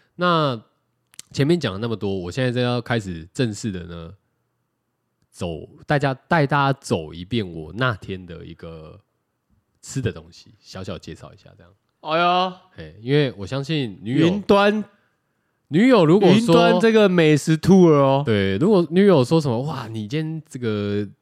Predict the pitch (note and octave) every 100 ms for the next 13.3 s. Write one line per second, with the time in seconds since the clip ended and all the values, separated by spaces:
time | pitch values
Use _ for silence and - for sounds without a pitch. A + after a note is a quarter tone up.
0 | - B2+ B2+ C3 F#2+ A2+ E2+ E2 - F2+
1 | E2 - _ A2 F2+ D#2+ D2+ G2+ G2 G2
2 | D#2+ F2 G#2 G#2 E2 D#2+ E2 E2+ E2 E2
3 | F2 F2+ F2 F2 G#2+ F2+ D#2+ E2+ E2+ F2+
4 | F2 F#2+ - _ _ _ - E2 E2 -
5 | F2+ D#2 D2 - - - _ _ _ _
6 | _ _ _ _ _ _ _ D3 C3+ F#3+
7 | F#3+ F3+ D3+ - F3+ D3+ F3 D3 B2 -
8 | A#2 G2 A#2+ A#2+ - D3+ C3+ - C#3 C#3+
9 | A2+ A#2+ - - - G#2 A#2+ G#2+ G#2 A#2+
10 | D3 D#3 D#3 C3+ _ _ _ _ _ _
11 | _ - C3+ C#3 E3+ C3+ G#2 F#2+ G2+ G#2
12 | F#2 E2 D#2 _ - B2 A2+ F#2 F2+ -
13 | E2 -